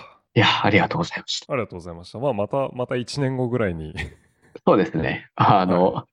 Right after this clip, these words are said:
Speaker 2: い。
Speaker 1: またちょっとずつ。いや、一年後に、えー、論文とかそろそろサブミットしますみたいな感じになってるといいですけどね。
Speaker 2: うん、すると、まあ、超順調って感じじゃないですか。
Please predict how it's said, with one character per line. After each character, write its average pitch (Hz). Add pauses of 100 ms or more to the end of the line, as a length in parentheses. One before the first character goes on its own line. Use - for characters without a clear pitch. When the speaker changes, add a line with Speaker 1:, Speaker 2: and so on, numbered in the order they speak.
Speaker 2:
い。 - (260)
Speaker 1:
ま 98
た 95
ち -
ょ 110
っ -
と 107
ず 98
つ。 -
い -
や、 147
一 143
年 160
後 165
に、 120
え 101
ー、 -
論 131
文 135
と 135
か 98
そ -
ろ 113
そ 101
ろ 98
サ -
ブ 104
ミ -
ッ -
ト 98
し -
ま 101
す 98
み 87
た 82
い 90
な 85
感 98
じ 101
に 101
な 110
っ 110
て -
る -
と 107
い 135
い 113
で 73
す -
け -
ど -
ね。 95
Speaker 2:
う 139
ん、 117
す -
る 170
と、 170
ま 139
あ、 120
超 147
順 95
調 98
っ 92
て -
感 92
じ 90
じ 87
ゃ 85
な -
い -
で -
す -
か。 -